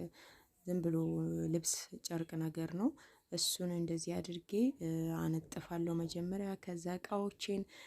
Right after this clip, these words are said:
እደረድራለሁኝ ማለት ነው። እንደምታዩቸው እቃዎቹ ፏ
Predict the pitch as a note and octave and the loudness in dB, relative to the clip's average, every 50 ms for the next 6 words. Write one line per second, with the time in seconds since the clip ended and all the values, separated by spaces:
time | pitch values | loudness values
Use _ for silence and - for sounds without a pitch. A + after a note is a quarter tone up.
0 | - - - - F3+ F3+ E3+ F#3 F#3+ F#3+ F#3+ F#3+ F3+ - F3+ F3+ F#3 F#3 F#3 F3+ | -20 -20 -8 -2 0 2 4 4 4 4 4 2 0 -2 -2 -2 0 0 0 0
1 | F3+ F#3 F#3 F#3+ F#3+ F#3 F#3 F#3 F3+ F3 - - F#3+ - - E3+ E3+ E3+ F3 F3 | 0 0 2 2 2 2 2 2 0 0 -2 -4 -6 -2 0 0 2 2 2 0
2 | E3+ E3+ - - F3 E3+ E3+ D#3+ - - - F#3 E3+ E3+ - - F3 F3 F3 F3 | -2 -2 -4 -2 0 2 2 0 -2 -4 -6 -4 -4 -4 -2 0 2 2 2 0
3 | - - - - A#3+ B3 A#3+ - - - - - - _ _ - - - - - | 0 -4 2 6 6 6 6 4 -4 -20 -20 -20 -20 _ _ -20 -20 -20 -20 -8
4 | - | 2